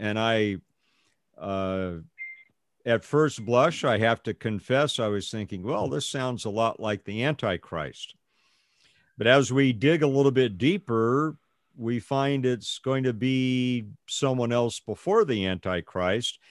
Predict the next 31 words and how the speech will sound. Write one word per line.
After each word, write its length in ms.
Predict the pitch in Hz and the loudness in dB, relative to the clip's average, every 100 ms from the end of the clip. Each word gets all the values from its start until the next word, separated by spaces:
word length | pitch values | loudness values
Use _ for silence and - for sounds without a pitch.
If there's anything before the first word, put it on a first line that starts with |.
| - - _ - | -20 -20 _ -8
And 240 | 110 117 | -4 0
by 140 | 113 120 | 2 2
the 140 | 117 | 2
time 400 | - 160 160 151 | 0 2 2 2
we 100 | 135 | 0
get 260 | 117 143 139 | 4 2 2
to 80 | 123 | -2
the 200 | 117 143 | 0 0
end 160 | 165 | 2
of 80 | 139 | 0
this, 540 | 110 117 117 - - - _ - - - | 2 2 2 -2 -10 -12 _ -20 -20 -8
I 160 | 113 110 | -6 -6
think 340 | - 143 135 | -4 -4 -4
you 200 | 117 117 | -4 -4
may 280 | 113 117 117 | -2 -2 -2
join 400 | 87 113 120 120 | -4 -6 -4 -4
me 160 | 113 101 | -4 -6
in 120 | 95 | -8
thinking 440 | - 117 - 104 | -8 -10 -8 -8
it's 180 | 95 - | -8 -8
a 80 | 95 | -6
both 340 | 82 107 98 | -2 -2 -2
and, 380 | 104 101 82 62 _ _ _ _ _ - | -2 -2 -4 -8 _ _ _ _ _ -10
um, 460 | 85 85 85 82 - 110 - | -6 -4 -6 -8 -14 -14 -4
that 180 | 101 | -4
we're 240 | 90 104 107 | -2 -4 -4
being 440 | 90 110 101 95 | -4 -4 -4 -6
given 540 | 85 113 107 98 92 73 | -2 0 0 -4 -6 -6
both 400 | 107 107 107 - - - | -2 0 0 -4 -14 -8
a 120 | 87 | -8
short-term 1080 | - - 131 147 - - - 143 139 135 | -8 -4 2 2 0 -8 -4 -4 -4 -8